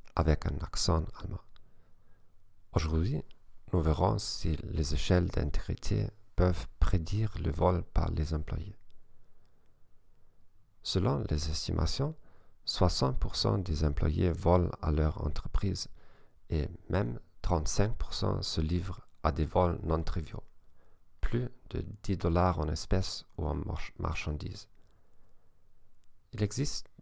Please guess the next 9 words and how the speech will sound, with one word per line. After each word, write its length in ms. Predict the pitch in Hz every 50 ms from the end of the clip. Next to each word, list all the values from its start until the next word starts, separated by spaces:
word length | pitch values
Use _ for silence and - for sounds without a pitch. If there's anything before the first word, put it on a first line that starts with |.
| - -
deux 120 | - - -
types 340 | - - - 69 - - - - - - 98 92
de 100 | - 78
questions 520 | - - 78 - - - 92 98 101 104
qui 180 | - - - - - -
tentent 300 | - 98 98 98 95 - - - -
d'évaluer 560 | 87 87 80 82 82 78 78 87 90 87 - - - - - - - - - - - -
l'intégrité, 920 | 95 87 87 85 80 - - 82 - - 92 - - - 92 92 90 90 - - - - - - - - - - - - - - - - -
l'honnêteté 960 | - - 87 87 87 82 82 80 78 - - - - - - 104 95 92 95